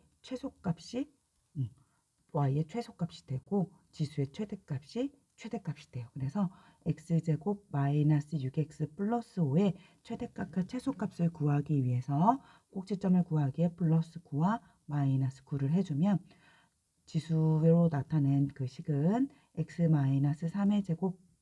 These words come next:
그다음 여기 계산해서 마이너스 사가 되겠죠. 얘는 아래로 볼록한데 꼭지점이 삼, 콤마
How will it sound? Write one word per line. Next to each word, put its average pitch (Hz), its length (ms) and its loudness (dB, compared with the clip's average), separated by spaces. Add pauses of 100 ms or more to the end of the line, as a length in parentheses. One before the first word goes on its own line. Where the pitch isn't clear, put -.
(1300)
그다음 156 560 2
여기 143 200 0
계산해서 143 800 0 (240)
마이너스 135 640 -2
사가 147 300 -4
되겠죠. 110 420 -14 (540)
얘는 180 320 4
아래로 170 440 4
볼록한데 160 680 0 (220)
꼭지점이 185 840 -2 (240)
삼, 190 180 -6
콤마 180 440 0